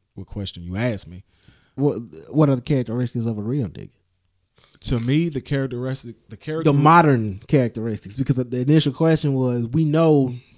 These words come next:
Speaker 2: what our generation would define a real nigga as.
Speaker 1: And that's, that's what I was saying. You reminded, that's what I was saying. Our generation didn't necessarily know what a real nigga was either.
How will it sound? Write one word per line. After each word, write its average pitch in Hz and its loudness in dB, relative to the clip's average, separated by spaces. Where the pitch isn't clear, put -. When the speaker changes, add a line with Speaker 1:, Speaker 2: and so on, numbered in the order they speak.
Speaker 2:
what 120 -8
our 143 -4
generation 107 -8
would 127 -4
define 107 -6
a 95 -8
real 101 -4
nigga 85 -12
as. 87 -10
Speaker 1:
And 147 0
that's, 160 6
that's 147 -2
what 131 -2
I 120 -2
was 110 -6
saying. 110 -6
You 120 -4
reminded, 107 -8
that's 180 -2
what 135 -2
I 120 -2
was 107 -8
saying. 95 -12
Our 175 0
generation 143 0
didn't 123 -2
necessarily 127 -2
know 131 0
what 123 0
a 117 0
real 139 2
nigga 139 -4
was 147 -4
either. 160 -10